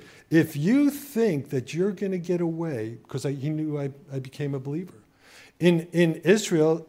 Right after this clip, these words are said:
the name Christian is Moshichim,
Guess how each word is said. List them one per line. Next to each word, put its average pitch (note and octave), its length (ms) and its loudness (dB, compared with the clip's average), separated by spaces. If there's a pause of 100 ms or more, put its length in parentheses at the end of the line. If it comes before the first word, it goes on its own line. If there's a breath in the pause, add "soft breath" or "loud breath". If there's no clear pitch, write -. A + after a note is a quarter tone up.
the C#3+ 120 -2
name D3 460 0 (400)
Christian F3+ 640 -4 (320 soft breath)
is C#3+ 140 -2
Moshichim, F#3 1000 0